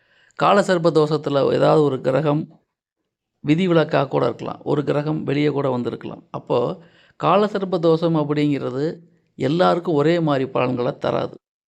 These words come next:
காலதேச வர்த்தமானம்னு ஒன்று இருக்கு. அப்போ ஜாதகருடைய கெப்பாசிட்டி என்ன, ஜாதகருடைய அமைப்பு என்ன, அவருக்கு வாழ்க்கையில என்ன கிடைக்கும், என்ன கிடைக்காது, இதுல தடை வருமே தவிர எல்லாருக்கும் ஒரே மாதிரி திருமண தடை, வேலை வாய்ப்புல தடை,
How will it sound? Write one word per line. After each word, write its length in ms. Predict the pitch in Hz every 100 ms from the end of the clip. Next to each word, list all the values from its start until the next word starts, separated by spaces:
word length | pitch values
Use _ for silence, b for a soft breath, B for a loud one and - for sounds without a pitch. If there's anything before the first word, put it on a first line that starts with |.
| _ _ _ _ _ _ _ _ _ _ _ _ -
காலதேச 500 | 156 185 185 160 147 139
வர்த்தமானம்னு 640 | 131 143 147 131 131 143
ஒன்று 200 | 131 -
இருக்கு. 180 | - - -
அப்போ 240 | - - 175 - -
ஜாதகருடைய 540 | 139 139 147 139 127 123
கெப்பாசிட்டி 500 | 127 147 143 131 127
என்ன, 240 | 123 143
ஜாதகருடைய 580 | 156 131 139 139 131 123
அமைப்பு 280 | 120 143 143
என்ன, 180 | 131 123 170 190 B B
அவருக்கு 420 | - - 156 165 147
வாழ்க்கையில 460 | 135 165 165 156
என்ன 180 | 135 143 151
கிடைக்கும், 380 | 131 131 151 139
என்ன 120 | 139
கிடைக்காது, 560 | 139 127 123 127 123 131 160 b b b b b
இதுல 400 | 131 151 196 196 190
தடை 200 | 151 170
வருமே 300 | 160 151 139
தவிர 280 | 127 120 123 135
எல்லாருக்கும் 640 | 135 139 175 175 170 175 147
ஒரே 160 | 143 156
மாதிரி 260 | 143 135 143
திருமண 320 | 147 151 143
தடை, 240 | 127 127 135
வேலை 260 | 131 139 147
வாய்ப்புல 300 | 135 127 123
தடை, 240 | 123 123